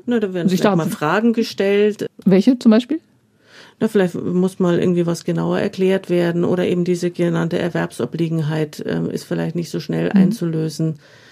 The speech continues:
Speaker 2: Also das heißt, es könnte passieren, dass das Gericht nachfragt, haben Sie etwa immer noch keinen Job? Warum haben Sie den denn noch nicht? Oder?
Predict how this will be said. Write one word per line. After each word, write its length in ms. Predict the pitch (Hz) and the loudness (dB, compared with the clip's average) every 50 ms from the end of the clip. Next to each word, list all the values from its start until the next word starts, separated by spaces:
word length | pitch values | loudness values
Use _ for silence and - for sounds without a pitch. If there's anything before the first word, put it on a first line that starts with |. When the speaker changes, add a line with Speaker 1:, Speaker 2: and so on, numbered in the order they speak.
| - - | -10 -2
Speaker 2:
Also 160 | - 202 196 | 0 2 2
das 160 | 180 180 - | 2 2 2
heißt, 180 | 214 196 185 - | 2 0 0 -2
es 120 | - - | -8 -2
könnte 200 | - 214 190 196 | 0 0 2 2
passieren, 380 | - 185 170 - - 233 240 233 | 0 0 -2 2 2 4 6 6
dass 120 | 208 - | 4 2
das 180 | - 190 - - | -2 -8 -6 -2
Gericht 260 | 196 180 196 196 - | 0 0 0 0 0
nachfragt, 460 | - 175 175 175 - 196 190 190 - _ _ - | 0 -2 -2 -2 -2 -4 -4 -4 -8 _ _ -10
haben 240 | - 185 180 185 180 | -2 0 2 2 2
Sie 120 | 170 180 - | 2 0 -4
etwa 180 | - - 185 | -4 -4 -4
immer 220 | - - 226 220 185 | 2 4 4 4 4
noch 200 | 165 156 - - | 2 -2 -4 -4
keinen 260 | - 160 160 160 156 | -4 -2 0 0 0
Job? 200 | 156 156 151 - | 0 -2 -2 -2
Warum 260 | - 170 165 185 190 | -6 -4 0 0 2
haben 220 | 185 185 180 180 170 | 2 4 2 2 2
Sie 100 | 160 160 | 2 0
den 160 | 175 165 156 | 0 0 -2
denn 120 | 156 151 | -2 -2
noch 120 | 151 151 147 | -4 -4 -4
nicht? 260 | 156 156 160 - - _ - | -6 -6 -8 -10 -16 _ -6
Oder? 280 | 185 165 160 160 160 | -2 -2 0 0 -2